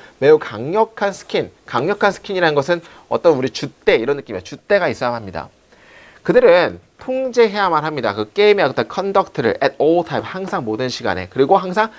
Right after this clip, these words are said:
좋은 커뮤니케이터가 되어야만 하고 쿨한 상태 유지해야 합니다. 어디에서? 상황에서. 어떤 상황이냐면 빠르게 가열이 되는. 근데 그 둘이 어디에서? 필드에서의 둘 다, 그리고 스탠드에서 둘 다에서도. 자, 스포츠의 모든 위너들에게서,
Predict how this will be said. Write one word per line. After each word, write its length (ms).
좋은 280
커뮤니케이터가 600
되어야만 400
하고 320
쿨한 300
상태 320
유지해야 400
합니다. 380
어디에서? 380
상황에서. 380
어떤 180
상황이냐면 400
빠르게 420
가열이 340
되는. 260
근데 120
그 140
둘이 320
어디에서? 420
필드에서의 640
둘 260
다, 220
그리고 240
스탠드에서 580
둘 220
다에서도. 420
자, 320
스포츠의 760
모든 460
위너들에게서, 1400